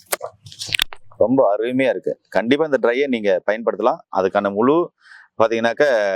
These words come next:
வீடியோவும் நான் போட்டிருக்கோம், என்னென்ன மூலிகைகள் எப்படி பயன்படுத்துறதுன்னு. இங்க மூஞ்சாரு பாத்தீங்கன்னாக்க ஐயாக்கு வெள்ளையா இருக்கு, ஐயாக்கு பாத்தீங்கன்னா வெள்ளையா இருக்கு. காரணம் என்னன்னா ஐயா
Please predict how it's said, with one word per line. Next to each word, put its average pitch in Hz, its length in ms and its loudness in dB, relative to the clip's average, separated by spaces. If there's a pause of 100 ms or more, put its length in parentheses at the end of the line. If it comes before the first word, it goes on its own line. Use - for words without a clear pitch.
(120)
வீடியோவும் 117 340 0
நான் 95 160 -6
போட்டிருக்கோம், 107 420 2 (200)
என்னென்ன 110 300 2
மூலிகைகள் 113 420 2
எப்படி 104 200 0
பயன்படுத்துறதுன்னு. 98 540 -2 (600)
இங்க 196 180 0
மூஞ்சாரு 170 320 2
பாத்தீங்கன்னாக்க 139 380 0 (100)
ஐயாக்கு 127 320 0 (500)
வெள்ளையா 131 300 4
இருக்கு, 135 200 2 (720)
ஐயாக்கு 131 180 0
பாத்தீங்கன்னா 127 300 -4
வெள்ளையா 127 260 2
இருக்கு. 92 180 0 (100)
காரணம் 180 240 4
என்னன்னா 175 240 0 (100)
ஐயா 170 140 0